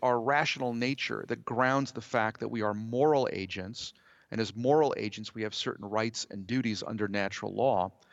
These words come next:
So since we all have the same common rational nature, we also have the same, uh, moral, uh,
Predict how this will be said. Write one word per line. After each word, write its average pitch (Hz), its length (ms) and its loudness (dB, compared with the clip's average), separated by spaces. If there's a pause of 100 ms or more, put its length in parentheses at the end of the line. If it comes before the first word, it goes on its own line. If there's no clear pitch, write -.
(240)
So - 120 0
since 196 240 0
we 175 100 6
all 170 100 6
have 160 100 2
the 135 80 0
same 151 280 2
common 147 580 -2 (260)
rational 127 560 2
nature, 123 500 -2 (320)
we 117 140 -2
also 147 280 4
have 117 80 -6
the 117 80 -10
same, 120 480 -2 (100)
uh, 107 260 2
moral, 127 640 4 (360)
uh, 107 100 -2